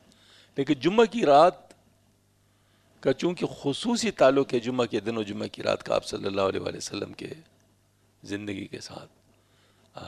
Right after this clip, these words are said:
خصوص طور پر درود شریف، اور ہمارا پہلے بھی یہی الحمدللہ معمول رہا ہے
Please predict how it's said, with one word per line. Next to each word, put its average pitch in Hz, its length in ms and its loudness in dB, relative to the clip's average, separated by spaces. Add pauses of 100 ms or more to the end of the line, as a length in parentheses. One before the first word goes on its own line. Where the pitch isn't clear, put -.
(280)
خصوص - 500 -12
طور - 100 -8
پر - 140 -12
درود 107 260 -4
شریف، - 280 -10 (920)
اور - 140 0
ہمارا 123 300 6
پہلے 123 260 4
بھی 165 160 0 (180)
یہی 113 340 0 (1700)
الحمدللہ 107 520 -8
معمول 104 340 -2
رہا 117 200 4
ہے - 160 -6